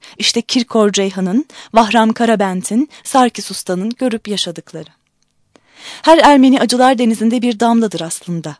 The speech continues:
Her Ermeni ateşle dağlanmış yüreğiyle yangın yerlerinde açmaya çalışan bir çiçektir. Bu yangın sadece Ermenileri değil, Anadolu insanını da yaktı. Meline olarak beni var eden mayada hissediyorum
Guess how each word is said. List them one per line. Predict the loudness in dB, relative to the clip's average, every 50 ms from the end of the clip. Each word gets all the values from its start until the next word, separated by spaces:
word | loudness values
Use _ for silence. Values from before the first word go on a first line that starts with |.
| _ _
Her | -4 -2 0 0
Ermeni | 0 0 -2 -2 -2 -2 -2 -2 -2
ateşle | -2 0 0 0 0 0 0 -2 0
dağlanmış | 0 0 0 0 0 -2 -2 -2 -2 -2 -4
yüreğiyle | -4 -4 -4 -4 -4 -4 -4 -4 -4 -4 -4 -6 -10 -16 -4 0
yangın | 2 4 4 4 4 4 4 4
yerlerinde | 4 4 2 2 0 0 0 0 2 2
açmaya | 2 2 0 0 0 0 0
çalışan | 0 0 0 2 2 2 2 2 0 0
bir | -2 -4
çiçektir. | -4 -4 -4 -4 -4 -4 -6 _ _ -10 -8 -8 -8 _ _ _ _ _ _ _ -20 -20 -6 -2 0
Bu | 2 4
yangın | 6 6 6 4 4 4 4 4
sadece | 2 4 4 4 4 4 4 2 0 0
Ermenileri | 0 0 0 0 0 0 -2 -2 -4 -6 -10 -10 -12 -12 _ -8
değil, | -8 -6 -6 -4 -4 -6 -6 -8 -12 -20 -20 -20 _ _ _ _ _ _ _ _ _ _ _ _ _ _ _ _ _ _ _ _ _ _ _ _ _ _ -20 -6 -2
Anadolu | 2 2 4 4 2 2 0 0
insanını | 2 2 0 2 0 0 0 2 2 0
da | 0 -2
yaktı. | -2 -4 -6 -8 -12 -18 -20 -20 -20 _ _ _ _ _ _ _ _ _ _ _ _ _
Meline | 0 2 2 2 2 2 2
olarak | 2 2 4 2 4 4 2 0 0 -2 0
beni | 2 2 4 4
var | 6 6 6 4
eden | 4 2 0 -2 -2 -2
mayada | 0 0 0 -2 -2 -4
hissediyorum | -6 -6 -8 -6 -6 -4 -2 -2 0 -2 0 0 -2 -4